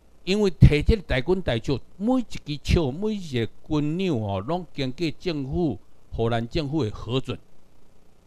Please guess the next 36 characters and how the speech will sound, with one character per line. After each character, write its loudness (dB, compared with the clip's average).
来 -18
去 -16
买， -12
所 -4
以 -6
大 -8
家 -10
拢 -4
平 0
等， -2
吼， -12
平 -6
等。 -4
啊， -4
中 2
国 2
人 -2
吼， -2
迄 -6
无 4
共 -10
款， -8
因 -6
兜 0
两 -6
支 -6
尺， -2
一 -12
支 -10
较 -8
长 -4
的， -10
一 -10
支 -10
较 -10
短。 -10